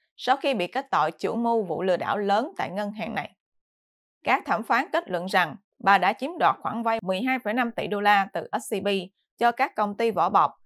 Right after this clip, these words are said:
trong khi kiểm soát ngân hàng thông qua các bên ủy quyền. Bà Lan không nhận tội và đã kháng cáo phán quyết.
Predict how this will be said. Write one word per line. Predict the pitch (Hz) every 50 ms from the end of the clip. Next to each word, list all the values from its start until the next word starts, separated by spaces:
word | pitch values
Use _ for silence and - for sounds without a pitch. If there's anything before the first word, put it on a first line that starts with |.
| _ - - _ -
trong | 226 214 214 220
khi | - 247
kiểm | 226 - - 190
soát | - 240 262 285 254
ngân | 240 247 247
hàng | 269 220 180 - 123 104 196 -
thông | 233 220 214 202 208
qua | 208 190
các | - 285 -
bên | - 214 214 208 196
ủy | - - 202 196
quyền. | 196 208 190 - - 196 - _ _ _ _ _ _ _ _ _
Bà | - 202 196
Lan | 196 208 233 247 247
không | - 320 277 269 247
nhận | 196 135 170
tội | - 165 147 143 170 185 - -
và | 190 185 165
đã | 147 165 208
kháng | - 226 220 269 -
cáo | - 208 208 233 247 -
phán | - 202 214 233 226
quyết. | 208 214 240 - _